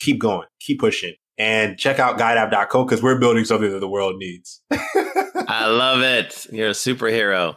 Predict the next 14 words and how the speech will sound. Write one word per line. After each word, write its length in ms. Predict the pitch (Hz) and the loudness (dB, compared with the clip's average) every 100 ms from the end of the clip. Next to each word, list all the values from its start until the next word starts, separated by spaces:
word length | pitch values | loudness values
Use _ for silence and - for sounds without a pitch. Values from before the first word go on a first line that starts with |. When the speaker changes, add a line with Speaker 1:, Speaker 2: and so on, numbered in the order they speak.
| - | -2
Speaker 2:
Well, 160 | 120 127 | -2 2
thanks 280 | 160 170 | 0 0
again, 440 | 175 147 147 139 127 | 0 2 2 2 2
Tim. 340 | 147 131 127 | 0 2 2
Really 160 | 131 131 | 2 2
appreciate 540 | 120 143 135 - 131 | 0 -2 0 0 0
you 120 | 123 | 0
taking 380 | 120 135 123 123 | 0 -2 0 0
the 100 | 117 | -2
time. 440 | 104 127 113 107 98 | -2 -2 0 0 0
This 100 | - | -2
has 120 | 107 | -4
been 140 | 110 | -4
great. 480 | 98 98 85 - | -2 0 -2 -6